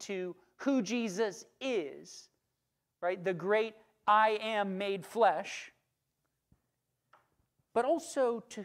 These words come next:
who Jesus is for us. What is the identity of Jesus Christ in relation to mankind?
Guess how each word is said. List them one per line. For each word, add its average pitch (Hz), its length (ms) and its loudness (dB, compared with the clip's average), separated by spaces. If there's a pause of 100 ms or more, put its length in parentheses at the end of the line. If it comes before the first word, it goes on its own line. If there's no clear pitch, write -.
(140)
who 247 180 -6
Jesus 190 640 -10
is 170 380 -8 (140)
for 156 540 -10 (140)
us. - 580 -10 (840)
What 302 220 2
is 262 260 -6
the 240 180 0
identity 180 640 -4
of 170 100 -12
Jesus 165 420 -12
Christ 151 460 -6
in 170 220 -12
relation 170 800 -10 (480)
to - 100 -8
mankind? 185 840 -10